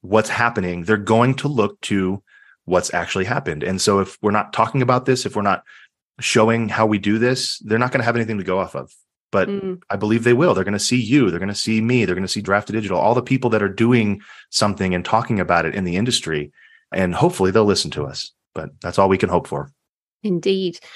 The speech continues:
Speaker 2: Right. So where can people find you and your courses and your books and everything you do online?
Speaker 1: Thank you. I am at nick thacker dot com.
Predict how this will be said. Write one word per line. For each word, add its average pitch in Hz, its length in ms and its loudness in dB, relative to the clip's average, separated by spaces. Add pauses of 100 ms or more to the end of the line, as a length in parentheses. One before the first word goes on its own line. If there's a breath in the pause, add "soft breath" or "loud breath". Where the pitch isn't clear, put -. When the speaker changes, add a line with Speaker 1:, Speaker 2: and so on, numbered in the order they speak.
(120 loud breath)
Speaker 2:
Right. 330 300 2
So 269 200 2
where 381 200 2
can 339 160 4
people 262 300 2
find 202 340 -2
you 294 320 0
and 220 140 2
your 185 140 -2
courses 262 600 0
and 180 140 2
your 175 100 0
books - 420 -4
and 202 120 -2
everything 214 480 0
you 233 160 0
do 185 220 0
online? 262 580 0 (880)
Speaker 1:
Thank 151 200 2
you. 135 180 6
I 123 200 4
am 135 280 0
at 123 340 0 (120)
nick 120 220 -2
thacker 120 300 0
dot 120 220 0
com. 117 360 -4